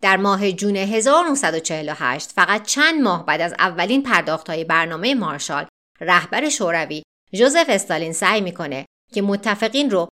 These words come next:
با یه محاصره از شهر برلین بیرون کنه. همه جاده‌ها، راه آهن و کانال‌های آبی که از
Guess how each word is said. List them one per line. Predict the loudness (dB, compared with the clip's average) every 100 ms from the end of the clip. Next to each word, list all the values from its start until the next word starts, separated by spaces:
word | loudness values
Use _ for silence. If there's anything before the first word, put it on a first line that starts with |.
| _
با | -2
یه | 0
محاصره | 0 0 0 -2 -2 0
از | -2 -2
شهر | -4 -4 -6
برلین | -4 -4 -4 -4
بیرون | -2 0 0
کنه. | -4 -10 -12 _ _ _ _ _ _ _ _
همه | 0 0 0 -6
جاده‌ها، | -4 -4 -6 -8 -8 -10 _
راه | -2 0 2
آهن | 0 -4 -4
و | -4
کانال‌های | -4 -4 -2 -2 -2 0
آبی | 0 0 -4 -2
که | 0
از | 0